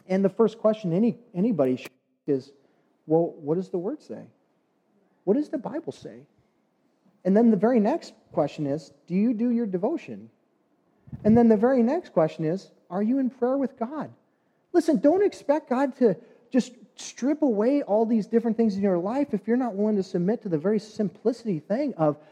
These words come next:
just being a dis-, uh, allowing the word to disciple you. You know, God says, "I've given you everything you need for life and godliness." I s-, keep, keep saying that because that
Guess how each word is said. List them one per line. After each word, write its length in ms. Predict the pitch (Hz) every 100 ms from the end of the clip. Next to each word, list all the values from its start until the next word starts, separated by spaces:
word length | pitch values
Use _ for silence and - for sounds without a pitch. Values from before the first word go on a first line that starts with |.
| _ _
just 400 | - 220 - -
being 240 | 214 233
a 80 | 202
dis-, 380 | 151 170 - -
uh, 100 | 196 196
allowing 420 | 190 196 233 277
the 80 | 220
word 200 | 196 226
to 60 | 196
disciple 560 | 180 - 233 311 220
you. 260 | 143 117 117 - _ _ _ _ -
You 100 | 233
know, 100 | 233
God 320 | 247 294 277
says, 240 | - 220 226
"I've 240 | 254 196
given 280 | 254 370 330
you 120 | 233
everything 600 | - 214 247 254 - 262
you 140 | 240 214
need 360 | 208 294 175
for 120 | - 151
life 240 | 156 175
and 100 | 156
godliness." 460 | 156 190 165 127 -
I 120 | 190
s-, 120 | 202
keep, 260 | - 190 - _ _ -
keep 180 | 208
saying 280 | - 185 214
that 120 | 151
because 300 | 151 139 170 - - - -
that 320 | 185 240